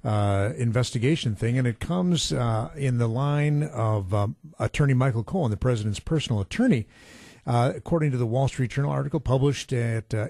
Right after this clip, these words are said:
eight oh four P M on May fourth by Michael Rothfield and th-, three other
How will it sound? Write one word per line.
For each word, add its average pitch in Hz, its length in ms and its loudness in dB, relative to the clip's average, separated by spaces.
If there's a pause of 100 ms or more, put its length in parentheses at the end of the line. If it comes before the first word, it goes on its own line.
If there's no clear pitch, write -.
eight 247 200 2
oh 202 140 0
four 190 260 -2
P 170 200 0
M 180 180 0
on 110 240 0
May 139 160 2
fourth 131 540 -2
by 101 180 -2
Michael 107 460 -2
Rothfield 117 680 0
and 90 180 -2
th-, - 120 -16
three 220 800 -2
other 101 420 -2